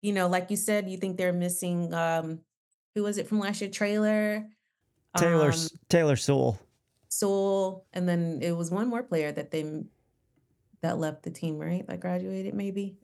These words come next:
Speaker 1: Or maybe it was just those two, but you, they're not the same team that they were from last year. So,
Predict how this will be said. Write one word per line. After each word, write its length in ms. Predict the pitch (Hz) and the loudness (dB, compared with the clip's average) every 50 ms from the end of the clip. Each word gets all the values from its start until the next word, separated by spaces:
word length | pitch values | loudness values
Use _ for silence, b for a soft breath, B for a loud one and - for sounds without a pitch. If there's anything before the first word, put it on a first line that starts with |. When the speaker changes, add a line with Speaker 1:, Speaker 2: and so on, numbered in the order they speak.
| - | -2
Speaker 1:
Or 40 | 180 | 0
maybe 220 | 180 185 185 175 | 2 2 2 2
it 80 | 175 - | 0 0
was 120 | - 165 | -2 -4
just 200 | 160 165 165 - | -4 -6 -8 -2
those 220 | - 165 165 165 165 | 0 0 0 0 -2
two, 240 | - 165 160 156 151 | -2 -2 -2 -2 0
but 360 | 156 160 160 156 - B B B B B B _ _ _ _ _ _ _ _ _ _ _ _ | 0 0 2 0 -2 B B B B B B _ _ _ _ _ _ _ _ _ _ _ _
you, 260 | 180 175 175 208 208 | 0 2 4 4 4
they're 180 | 175 226 233 254 | 4 4 2 4
not 200 | 262 254 247 247 | 2 0 0 0
the 80 | 226 | -2
same 280 | 220 226 220 202 196 185 | 0 0 0 0 -2 -2
team 240 | 190 202 185 175 165 | -2 -2 -2 -2 -2
that 180 | 170 151 - | -2 -4 -4
they 140 | 160 156 156 | -4 -6 -4
were 240 | 151 151 147 143 143 | -4 -4 -4 -4 -6
from 240 | 143 - 147 147 143 | -6 -6 -4 -2 -2
last 360 | 143 139 139 143 139 139 - | -2 -2 -2 -4 -6 -8 -8
year. 280 | - - - - 175 | -6 -6 -4 -4 -4
So, 580 | 170 - - - 160 151 151 147 147 156 143 - | -6 -6 -2 0 0 2 2 0 -2 -2 -4 -8